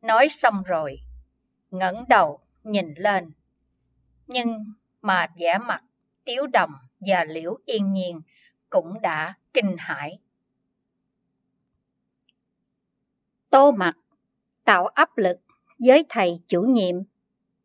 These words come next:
Rốt cuộc thế giới này làm sao vậy? Nhưng Lâm Thư nghiêm trang gật đầu một cái, không hề nhìn ra bất kỳ dấu vết nào của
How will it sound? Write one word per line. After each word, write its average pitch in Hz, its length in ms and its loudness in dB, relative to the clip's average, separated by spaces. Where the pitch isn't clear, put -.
Rốt 277 180 8
cuộc 165 300 -4
thế 277 300 2
giới 302 220 4
này 185 360 -2
làm 185 400 -2
sao 214 360 0
vậy? 156 340 -2
Nhưng 214 320 0
Lâm 196 280 -2
Thư 185 360 -8
nghiêm 254 360 2
trang 226 300 2
gật 175 220 -2
đầu 156 340 -2
một 175 300 -6
cái, 208 320 -4
không 247 280 0
hề 202 260 -2
nhìn 170 320 -4
ra 196 460 -2
bất 269 360 0
kỳ 156 340 -8
dấu 202 320 0
vết 262 280 -2
nào 156 340 -6
của 180 280 -6